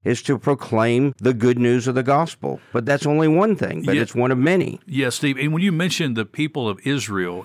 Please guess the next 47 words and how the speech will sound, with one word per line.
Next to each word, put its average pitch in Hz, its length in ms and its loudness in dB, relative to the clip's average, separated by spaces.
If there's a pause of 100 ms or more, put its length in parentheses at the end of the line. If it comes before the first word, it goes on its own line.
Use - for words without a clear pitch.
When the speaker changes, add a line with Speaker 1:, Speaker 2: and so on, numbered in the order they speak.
(180)
Speaker 2:
and 113 100 -10
I 123 80 -4
know 131 160 0
you 123 140 -2
have 139 100 0
a 131 80 -2
heart, 123 400 -2
you 131 260 2
being 143 280 -2
Jewish 143 360 2
yourself, 160 580 0
having 135 280 -4
come 151 200 -2
to 139 100 -2
know 135 360 2
the 113 140 -4
Yeshua, 135 640 0
the 120 80 -2
Messiah, 123 680 -2
as 117 180 -2
your 214 180 4
Savior, 95 560 -4
and 120 220 -2
you 120 100 -2
grew 127 280 -2
up 156 160 -2 (140)
in 120 160 -4
that 110 160 -4
faith, 147 420 -2
but 120 140 -8
somewhat. 147 560 0 (120)
I 131 80 -2
was 135 160 -4
talking 196 320 0
to 170 140 2
a 123 60 0
friend, 156 320 -2
I 131 160 -2
think 262 240 -2
you 208 80 2
know 170 140 2
Susan 123 380 0
Hagee, 113 420 -4 (160)
the 101 200 -6
Abundant 110 480 -4
Hope 123 180 -4
International. 107 680 -4